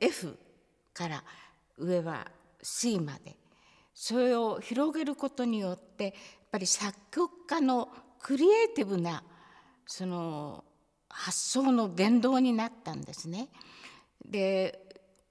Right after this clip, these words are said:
マリンバのオリジナルの曲を作るの上において、とても、その、刺激になりました。そういう楽器があるということが。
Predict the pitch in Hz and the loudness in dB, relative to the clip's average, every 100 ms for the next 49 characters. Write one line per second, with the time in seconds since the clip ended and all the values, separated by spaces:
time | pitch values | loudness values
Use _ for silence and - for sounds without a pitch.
0 | _ _ _ - 202 220 277 233 196 180 | _ _ _ -6 -2 4 4 4 2 0
1 | 180 185 233 247 262 220 185 170 160 247 | 0 0 -2 0 2 2 0 0 2 2
2 | 240 - - - 185 - 208 196 185 - | 2 -4 -20 -8 -8 -6 -2 -2 -2 -6
3 | 254 233 170 156 - - - 180 185 175 | -2 0 0 -4 -10 -16 -4 0 0 0
4 | 160 160 139 - 180 - - - - _ | -2 -4 -6 -4 -4 -6 -18 -20 -20 _
5 | - 214 254 269 302 285 - - - _ | -14 2 4 4 4 0 -6 -20 -20 _
6 | _ _ _ - 190 175 156 - - 196 | _ _ _ -14 -10 -10 -12 -4 -2 0
7 | 233 214 196 175 165 156 - - - - | 0 0 0 0 -2 -6 -8 -10 -14 -8
8 | 208 196 180 175 - 185 185 170 160 151 | 0 0 0 -4 -4 -4 -4 -6 -10 -12
9 | 135 - - - | -14 -20 -20 -20